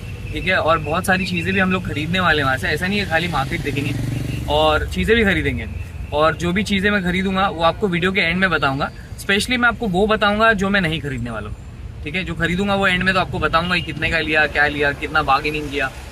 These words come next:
सब कुछ आपको बताऊंगा। तो एंड तक बने रहिए वीडियो में, मैं आपको सारा कुछ दिखाने वाला हूँ। और अगर आप चैनल पे नए हो,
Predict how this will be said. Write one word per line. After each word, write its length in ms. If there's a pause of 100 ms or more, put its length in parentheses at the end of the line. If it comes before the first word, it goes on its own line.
(240)
सब 200
कुछ 180
आपको 220
बताऊंगा। 360
तो 220
एंड 180
तक 160
बने 220
रहिए 220
वीडियो 280
में, 160
मैं 640
आपको 180
सारा 260
कुछ 160
दिखाने 320
वाला 140
हूँ। 160
और 140
अगर 200
आप 240
चैनल 260
पे 100
नए 240
हो, 240